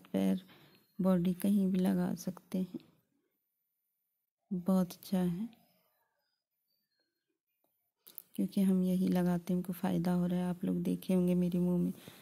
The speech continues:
कितना दाग धब्बा, अगर आप पिछले वाला वीडियो देखे होंगे, पहले वाला, तो बहुत पहले का, तो न मेरा face पे पूरा दाग धब्बा था और अच्छा खिला खिला नहीं लगता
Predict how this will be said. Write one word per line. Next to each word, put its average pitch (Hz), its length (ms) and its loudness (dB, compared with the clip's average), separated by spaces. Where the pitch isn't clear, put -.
कितना 208 280 2
दाग 170 340 4
धब्बा, 175 300 0
अगर 180 240 -2
आप 180 220 -2
पिछले 180 360 0
वाला 175 320 2
वीडियो 175 520 2
देखे 175 380 0
होंगे, 170 340 2
पहले 170 400 -2
वाला, 165 340 0
तो 269 160 -4
बहुत 185 160 4
पहले 175 320 4
का, 208 160 -6
तो 190 100 0
न 196 220 -2
मेरा 175 280 0
face 175 400 0
पे - 80 -2
पूरा 185 240 2
दाग 175 420 -2
धब्बा 170 440 2
था 175 180 -2
और 175 220 -2
अच्छा 185 300 0
खिला 175 340 2
खिला 170 240 -2
नहीं 175 260 4
लगता 175 360 -6